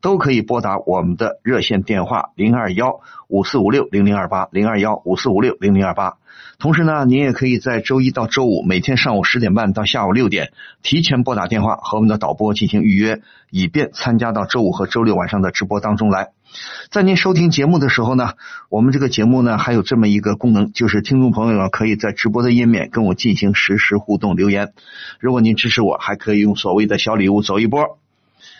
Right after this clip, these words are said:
如果您在节目的页面加以点击，并且分享到微信朋友圈，那么不仅可以让您的朋友直接收听我们的疯人学院节目，还可以享受电影票的福利，还有参加热点话题评论、参加粉丝活动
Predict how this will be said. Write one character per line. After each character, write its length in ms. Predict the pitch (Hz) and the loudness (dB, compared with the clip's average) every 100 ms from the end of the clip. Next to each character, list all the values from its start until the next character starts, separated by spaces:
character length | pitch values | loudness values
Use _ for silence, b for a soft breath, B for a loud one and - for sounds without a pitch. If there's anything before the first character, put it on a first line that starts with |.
| b b _ | b b _
如 140 | 185 | 0
果 100 | 208 | 4
您 160 | 185 190 | 4 4
在 200 | 202 160 | 2 0
节 260 | 139 143 | 0 2
目 200 | 185 208 | 4 2
的 120 | 151 | 2
页 200 | 147 185 | 2 2
面 280 | 151 185 143 | 2 2 0
加 180 | - 147 | -4 -2
以 140 | 147 | 0
点 340 | 147 135 85 170 | 0 -2 0 -2
击， 260 | - 170 165 | 0 -2 0
并 200 | - 143 | 0 2
且 180 | 110 98 | 2 0
分 220 | 92 147 | 0 0
享 160 | 120 98 | 2 0
到 100 | 101 | 2
微 120 | 123 | 2
信 140 | 131 | 2
朋 160 | 113 127 | 2 2
友 120 | 110 | 2
圈， 260 | - 156 151 B B B | 0 -2 -6 B B B
那 120 | 113 | -2
么 120 | 113 | -2
不 140 | 104 107 | -2 -2
仅 160 | 104 | 0
可 160 | 92 113 | 0 0
以 60 | 113 | 0
让 200 | 107 101 | 2 4
您 140 | 107 | 4
的 40 | |
朋 220 | 110 - 127 | 2 2 0
友 160 | - | 0
直 160 | - 127 | -2 -2
接 160 | 131 | 0
收 180 | 127 131 | 0 0
听 200 | 113 123 | 0 2
我 100 | 95 | 2
们 200 | 90 101 | 2 4
的 180 | 107 110 | 2 -2
疯 240 | - 127 123 | -2 0 2
人 140 | 117 | 2
学 140 | - | 0
院 140 | 107 104 | 2 2
节 160 | 101 | 2
目， 240 | 95 131 - B B B | 0 0 -4 B B B
还 140 | - | -8
可 140 | 101 113 | -2 -2
以 60 | |
享 200 | 104 92 | 0 -2
受 160 | 85 127 | -2 -2
电 220 | - 131 | -2 0
影 80 | 95 | 0
票 160 | 82 107 | 0 -2
的 100 | 98 | -4
福 160 | - | -2
利， 220 | 139 104 B B | -2 -2 B B
还 160 | - 113 | -6 0
有 220 | 117 95 | 0 0
参 180 | - 123 | 0 0
加 140 | 123 | 0
热 120 | 123 | 0
点 140 | 104 90 | -2 -2
话 160 | 123 | -4
题 120 | 104 107 | -2 -2
评 180 | 107 | 2
论、 160 | 139 135 | 2 0
参 180 | - 117 | 0 0
加 140 | 123 | 0
粉 160 | 123 87 | -2 -2
丝 120 | - | -2
活 140 | 107 | -2
动 220 | 117 147 | -2 -2